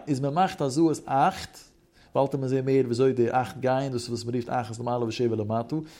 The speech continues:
איז ער מאכט אכט, קרב לכפרות בטפח, שנאמר, ולפני,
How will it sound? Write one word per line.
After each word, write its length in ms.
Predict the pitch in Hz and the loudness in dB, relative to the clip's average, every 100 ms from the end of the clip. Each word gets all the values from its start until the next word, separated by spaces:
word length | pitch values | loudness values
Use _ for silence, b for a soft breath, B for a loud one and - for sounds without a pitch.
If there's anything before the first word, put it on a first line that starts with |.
| B | B
איז 120 | - | 0
ער 60 | 143 | 0
מאכט 220 | 160 156 - | 0 -2 0
אכט, 380 | 208 190 - - b b - | 2 2 0 -14 b b -4
קרב 260 | 208 202 | 2 4
לכפרות 440 | 180 160 151 165 151 | 4 2 2 4 4
בטפח, 580 | 131 131 160 165 151 | 2 0 2 0 -2
שנאמר, 460 | - 123 139 156 147 | -8 -6 -4 -2 0
ולפני, 680 | 117 104 101 120 117 117 | 2 2 0 -2 -2 0